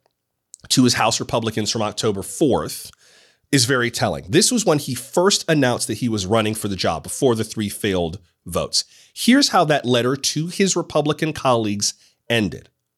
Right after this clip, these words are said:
Quote, "We are at a critical crossroad in our nation's history. Now is the time for our Republican conference to come together to keep our promises to Americans.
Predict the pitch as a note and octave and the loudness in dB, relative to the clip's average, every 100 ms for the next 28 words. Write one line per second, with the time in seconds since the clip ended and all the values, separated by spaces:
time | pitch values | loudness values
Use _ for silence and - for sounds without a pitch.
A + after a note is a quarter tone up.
0 | _ - E3 F#2 - - _ _ _ - | _ 0 2 2 -2 -12 _ _ _ -20
1 | - - - B2 C3+ B2+ A#2 - F#3+ G3+ | -20 -16 2 4 6 4 2 0 2 2
2 | G3 F#3+ - C#3+ C3 - B2 A2+ A2 G2+ | 4 0 2 2 2 2 2 2 2 2
3 | G2+ G2+ - G#2 - A2 - E2 B1+ - | 2 0 -2 -2 0 0 -2 -8 -12 -20
4 | _ _ - - - A2 B2+ D3+ F3+ F3 | _ _ -20 -20 -4 2 4 4 2 0
5 | - D3+ C#3 C#3 B2 G#2+ G2+ - C#3+ C3+ | 2 2 2 0 2 2 0 -2 -2 -2
6 | B2 G2+ - D#3+ E3+ F3+ - - - G2+ | -2 -6 2 2 2 0 -2 -2 -2 -4
7 | - F2 B2 D#3 A#3 - A2+ A2+ G2+ E2 | -4 -2 0 2 0 -2 -6 -6 -2 -4
8 | - D3+ D#3 D3 - B2 - A2 G#2+ G#2+ | 0 0 2 2 2 -2 -2 -2 0 2
9 | G2 - - - - | 0 -2 -12 -6 -6